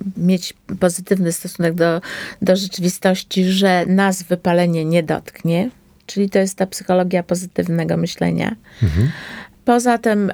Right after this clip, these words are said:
Speaker 1: e, drugi element, że jeżeli nawet dopadnie nas stres zawodowy i, i będziemy zmierzać do zespołu wypalenia, to znajdziemy pomoc. E, że, e,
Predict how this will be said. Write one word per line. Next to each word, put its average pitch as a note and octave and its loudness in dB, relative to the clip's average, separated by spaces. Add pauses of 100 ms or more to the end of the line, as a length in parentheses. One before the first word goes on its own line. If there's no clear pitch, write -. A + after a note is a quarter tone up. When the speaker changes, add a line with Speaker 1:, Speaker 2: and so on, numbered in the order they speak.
Speaker 1:
e, F3 2
drugi F#3 0
element, F3 0
że F3 0 (360)
jeżeli G3 2
nawet F#3 2
dopadnie F3+ 0
nas E3+ 0
stres F#3 0
zawodowy E3 -2 (460)
i, F3+ 2
i G3 2
będziemy F3+ 2
zmierzać F3 2
do E3+ 2
zespołu E3+ 0
wypalenia, E3+ 0
to F#3 2
znajdziemy F3 0 (260)
pomoc. E3+ 0 (540)
E, F3 2
że, G#3+ 0 (180)
e, F#3 2